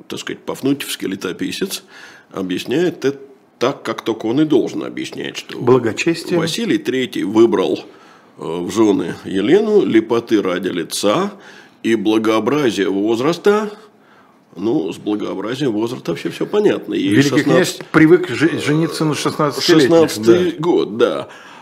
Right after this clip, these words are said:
Speaker 1: Э, но вот окончание фразы звучит хорошо с учетом вот этого возраста. «Благообразие возраста наипаче ж целомудрие ради».
Speaker 2: Мгм.
Speaker 1: Э, но на самом деле, кроме всего этого, что я совершенно не исключаю,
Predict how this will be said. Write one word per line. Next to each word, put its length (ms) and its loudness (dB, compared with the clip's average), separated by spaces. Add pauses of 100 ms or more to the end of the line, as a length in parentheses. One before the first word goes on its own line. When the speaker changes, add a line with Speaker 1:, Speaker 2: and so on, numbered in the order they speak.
(120)
Speaker 1:
Э, 360 4
но 1040 0
вот 300 -10
окончание 600 0
фразы 360 -4
звучит 380 -2
хорошо 440 -4
с 80 -6
учетом 420 -2
вот 180 -2
этого 260 0
возраста. 600 -4 (400)
«Благообразие 760 2
возраста 480 2
наипаче 600 4
ж 80 -6
целомудрие 640 2
ради». 320 -4 (1080)
Speaker 2:
Мгм. 280 -12 (580)
Speaker 1:
Э, 340 2
но 360 0
на 120 0
самом 300 2
деле, 260 -4
кроме 340 0
всего 340 2
этого, 400 -2
что 180 -4
я 160 -2
совершенно 400 -4
не 140 2
исключаю, 640 -4